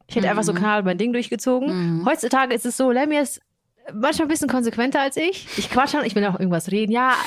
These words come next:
Speaker 1: Girl, bei der Arbeit und so, weißt du?
Speaker 2: <laughs> Ja, stimmt.
Speaker 1: So irgendwas labern.
Speaker 2: Ja.
Speaker 1: Ich mache im Endeffekt trotzdem mein Ding.
Speaker 2: Ja, stimmt.
Speaker 1: Aber
Speaker 2: anders.
Speaker 1: Mhm.
Speaker 2: Entspannter. Aber ist es vielleicht auch, weil du dich sowieso auch schon gut fühlst, dass du weißt, okay, du müsstest schon noch was machen, aber jetzt nicht mehr so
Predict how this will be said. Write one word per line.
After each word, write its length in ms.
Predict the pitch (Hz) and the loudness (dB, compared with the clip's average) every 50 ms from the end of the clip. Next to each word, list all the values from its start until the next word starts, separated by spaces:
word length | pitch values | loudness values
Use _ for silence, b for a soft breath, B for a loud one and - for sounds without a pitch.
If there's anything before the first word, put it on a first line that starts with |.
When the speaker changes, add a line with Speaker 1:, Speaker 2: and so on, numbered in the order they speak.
| - - | -2 0
Speaker 1:
Girl, 220 | 214 254 254 254 233 | 2 2 2 2 2
bei 100 | 226 220 | 2 2
der 80 | 226 - 233 | 2 2 4
Arbeit 280 | 254 262 262 262 254 | 4 4 2 2 0
und 120 | 214 247 233 | 0 0 0
so, 120 | 254 254 | 0 2
weißt 200 | 240 262 294 427 | 2 2 2 2
du? 40 | 349 | 2
Speaker 2:
<laughs> 40 | 269 | 2
Ja, 60 | 330 | 0
stimmt. 360 | - - - - 277 262 240 | -2 -2 -2 0 0 2 2
Speaker 1:
So 60 | 233 - | 0 2
irgendwas 520 | - - 370 381 359 277 285 285 277 - 254 | 2 2 2 2 2 2 0 0 0 0 2
labern. 380 | 254 269 294 302 294 294 330 415 440 427 B B B _ | 2 2 2 2 2 2 0 -2 -4 -6 B B B _
Speaker 2:
Ja. 120 | - 294 247 | -2 0 2
Speaker 1:
Ich 60 | 247 | 2
mache 160 | 247 254 269 254 | 2 2 2 2
im 40 | |
Endeffekt 380 | - 226 240 240 - 226 196 - | 0 0 -2 -2 -2 -4 -4 -4
trotzdem 240 | - 247 247 - 285 | -4 -4 -4 -2 -2
mein 140 | 294 285 277 | -2 0 0
Ding. 240 | 285 294 302 339 359 381 - - | 0 -2 -2 -4 -6 -8 -6 -2
Speaker 2:
Ja, 200 | 233 220 190 190 | 0 0 0 0
stimmt. 220 | 190 - - 202 226 | -2 0 2 2 4
Speaker 1:
Aber 340 | 233 226 220 220 233 - - _ _ - | 4 4 2 2 0 -2 -8 _ _ -2
Speaker 2:
anders. 500 | - 214 254 240 208 175 175 - - - | 0 0 2 2 2 0 -2 -4 -4 -4
Speaker 1:
Mhm. 300 | 196 190 208 233 277 370 392 - _ _ | -2 0 0 0 0 -2 -4 -8 _ _
Speaker 2:
Entspannter. 600 | - 226 - - - 226 220 226 - 226 - 165 B B B B B B B | -2 -2 0 0 0 0 0 0 -2 -4 -6 -6 B B B B B B B
Aber 320 | - 214 202 240 233 - | -4 0 0 0 0 0
ist 120 | - 269 - | -2 -2 -4
es 140 | 311 - - | -4 -4 0
vielleicht 260 | - 233 214 208 220 | 0 0 2 2 2
auch, 140 | - 202 190 | 0 0 2
weil 100 | 208 202 | 2 2
du 40 | 202 | 2
dich 140 | 190 202 196 | 0 -2 -2
sowieso 320 | - 202 190 202 180 220 | -2 -2 0 0 2 2
auch 140 | - - 202 | 2 2 0
schon 360 | - - 196 190 175 - - | 0 -2 -2 -4 -4 -6 -4
gut 240 | - - 240 247 - | 0 0 0 0 0
fühlst, 360 | - - 233 247 285 269 - 240 | -2 0 0 2 2 2 0 -2
dass 100 | 220 - | -2 -2
du 100 | - 196 | 0 2
weißt, 280 | 196 196 196 214 - - | 2 4 2 2 0 -2
okay, 200 | 196 - 262 262 | -2 0 0 2
du 60 | 226 220 | 2 2
müsstest 440 | 226 262 269 - - 247 - - - | 2 2 0 -2 -4 -4 -4 -4 -2
schon 160 | - 220 214 | 0 0 0
noch 140 | 208 185 - | 0 0 0
was 180 | 190 180 - | 0 0 2
machen, 280 | - 240 311 - - 320 | 2 0 2 2 0 0
aber 240 | - - 196 202 202 | 2 2 2 2 2
jetzt 200 | 196 196 196 - | 0 0 -2 -2
nicht 160 | 233 - - | -4 -2 -2
mehr 140 | 220 208 190 | -2 0 0
so 340 | 190 202 190 190 185 180 | 0 0 0 0 0 -2